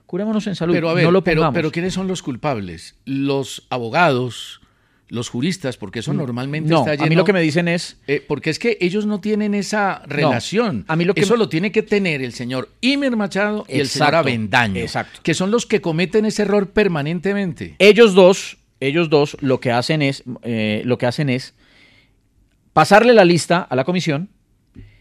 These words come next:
Speaker 1: Ellos creo que solamente se reúnen los martes, ¿no?
Speaker 2: Sí, una vez
Speaker 1: Porque ellos son
Speaker 2: a la
Speaker 1: personas muy
Speaker 2: semana.
Speaker 1: ocupadas, están en
Speaker 2: Sí,
Speaker 1: otras
Speaker 2: sí,
Speaker 1: cosas.
Speaker 2: claro. Antes lo hacen de queridos,
Speaker 1: Revisan la
Speaker 2: porque les
Speaker 1: lista
Speaker 2: gusta el
Speaker 1: que
Speaker 2: fútbol.
Speaker 1: les hace Imer y su compañero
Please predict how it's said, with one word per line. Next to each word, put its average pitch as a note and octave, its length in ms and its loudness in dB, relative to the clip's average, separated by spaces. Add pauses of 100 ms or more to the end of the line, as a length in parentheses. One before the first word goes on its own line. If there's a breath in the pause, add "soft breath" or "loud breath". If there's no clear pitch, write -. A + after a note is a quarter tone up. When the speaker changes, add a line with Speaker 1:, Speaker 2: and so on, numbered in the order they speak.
(200 soft breath)
Speaker 1:
Ellos E3 440 4
creo - 140 -2
que G3 60 0
solamente E3+ 320 0
se E3+ 80 0
reúnen C#3 220 0
los C#3+ 100 0
martes, A#2+ 280 -2
¿no? C3+ 240 -8
Speaker 2:
Sí, F3 180 -8
una C3+ 180 -6
vez A#2+ 120 -8
Speaker 1:
Porque A#2 160 -8
ellos C#3 120 -2
son D#3 80 0
Speaker 2:
a D#3 40 -2
la - 40 -6
Speaker 1:
personas D#3 280 0
muy D#3+ 80 0
Speaker 2:
semana. D#3+ 160 -2
Speaker 1:
ocupadas, C#3+ 480 0
están A#2+ 200 -4
en - 60 -2
Speaker 2:
Sí, F3 60 -2
Speaker 1:
otras C#3 140 -4
Speaker 2:
sí, A2+ 60 -4
Speaker 1:
cosas. A#2 180 -4
Speaker 2:
claro. A2 220 -6
Antes A#2+ 240 -4
lo F3 120 -2
hacen D3 540 -6
de A2+ 100 -14
queridos, G#2 280 -2
Speaker 1:
Revisan G#3+ 500 6
la A#3+ 80 10
Speaker 2:
porque A#3 100 6
les G#3 100 4
Speaker 1:
lista G#3 140 2
Speaker 2:
gusta G3+ 140 2
el D3+ 60 -6
Speaker 1:
que C3+ 60 -12
Speaker 2:
fútbol. D3+ 160 0
Speaker 1:
les C3+ 160 0
hace G3 380 0
Imer F#3+ 400 0
y B2+ 320 0
su A#2 220 -10
compañero E3+ 500 0